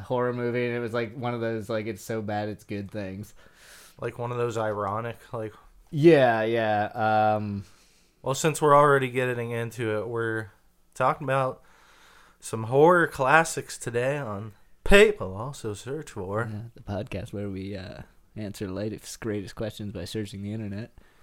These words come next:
Speaker 1: And
Speaker 2: Yeah.
Speaker 1: yeah, we,
Speaker 2: Or
Speaker 1: we
Speaker 2: in
Speaker 1: watched
Speaker 2: toda-, in today's case, we're searching for some horror movies 'cause, you know, we're in the spirit of the Halloween season. You know, the weather's getting a
Speaker 1: One of
Speaker 2: little
Speaker 1: my
Speaker 2: cold.
Speaker 1: favorite seasons.
Speaker 2: The leaves are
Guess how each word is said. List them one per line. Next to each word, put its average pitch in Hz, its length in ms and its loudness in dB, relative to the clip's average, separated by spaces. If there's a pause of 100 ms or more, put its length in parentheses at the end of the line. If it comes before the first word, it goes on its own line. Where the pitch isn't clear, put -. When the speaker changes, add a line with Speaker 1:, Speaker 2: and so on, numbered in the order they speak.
(400)
Speaker 1:
And 160 160 0
Speaker 2:
Yeah. 165 80 -2
Speaker 1:
yeah, 165 180 -4 (540)
we, 120 160 2
Speaker 2:
Or 120 220 2
Speaker 1:
we 220 120 -4
Speaker 2:
in 120 60 -4
Speaker 1:
watched 214 240 4
Speaker 2:
toda-, - 160 -8 (380)
in 113 80 -12
today's 131 420 2
case, 117 380 -4
we're 113 100 -4
searching 113 540 -6
for 104 260 -2
some 104 280 -6
horror 123 300 -4
movies 107 480 -6
'cause, 101 300 -12 (560)
you 113 120 -6
know, 104 120 -4
we're 113 220 -2
in 113 100 -4
the 104 100 -6
spirit 113 520 -4
of 101 80 -8
the 104 120 -4
Halloween 110 480 -4
season. 113 640 -8
You 101 80 -8
know, 95 140 -8
the 101 80 -6
weather's 104 420 -4
getting 110 220 -8
a 110 60 -8
Speaker 1:
One 113 100 -2
of 110 60 -2
Speaker 2:
little 110 80 -2
Speaker 1:
my 113 100 -6
Speaker 2:
cold. 123 220 2
Speaker 1:
favorite 117 200 -6
seasons. 147 460 -6 (320)
Speaker 2:
The 98 140 -10
leaves 110 440 -8
are 107 280 -6